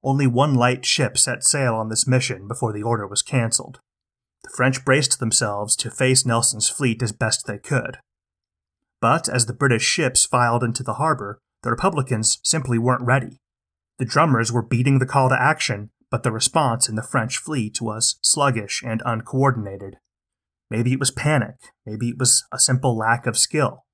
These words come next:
maybe it was hunger and thirst. By contrast, British seamanship was truly remarkable,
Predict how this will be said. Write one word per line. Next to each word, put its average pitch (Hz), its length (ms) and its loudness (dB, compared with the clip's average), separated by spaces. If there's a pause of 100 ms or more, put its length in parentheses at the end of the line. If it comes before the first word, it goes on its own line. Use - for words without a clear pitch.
(200)
maybe 110 300 0
it - 80 -8
was 117 160 -2
hunger 110 340 -2
and 104 100 -12
thirst. - 540 -2 (1300)
By 110 100 2
contrast, 131 760 0 (280)
British 147 360 2
seamanship 110 680 -2
was 110 200 0
truly 160 400 0
remarkable, 127 640 0